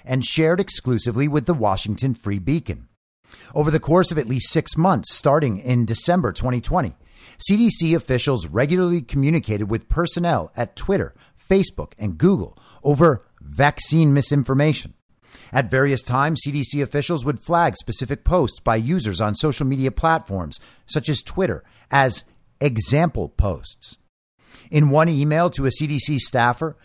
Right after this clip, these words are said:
a Twitter employee said he is, quote, "looking forward to setting up regular chats," end quote, with the agency. Other emails show the scheduling of meetings with the C D C over how to best police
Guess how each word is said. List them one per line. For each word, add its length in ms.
a 100
Twitter 340
employee 420
said 320
he 160
is, 200
quote, 380
"looking 380
forward 640
to 100
setting 380
up 180
regular 460
chats," 680
end 260
quote, 340
with 200
the 140
agency. 440
Other 220
emails 480
show 100
the 100
scheduling 520
of 100
meetings 420
with 160
the 80
C 180
D 140
C 360
over 300
how 360
to 180
best 500
police 500